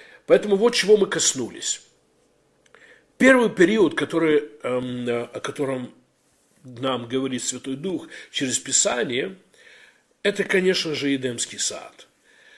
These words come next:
И молитва в Эдемском саду была чудесной. Я о том, что,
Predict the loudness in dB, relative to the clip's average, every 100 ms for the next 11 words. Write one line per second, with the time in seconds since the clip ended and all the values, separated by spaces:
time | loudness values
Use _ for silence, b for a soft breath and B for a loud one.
0 | b b b -4 0 4 4 6 6 6
1 | 6 4 2 -2 2 2 2 -2 -4 -2
2 | -2 -2 -4 -4 -4 -6 -2 -2 -2 -4
3 | -6 -6 -4 -4 -6 -10 -16 _ _ _
4 | _ _ B B B B B B B B
5 | 2 4 4 6 6 6 2 4 4 4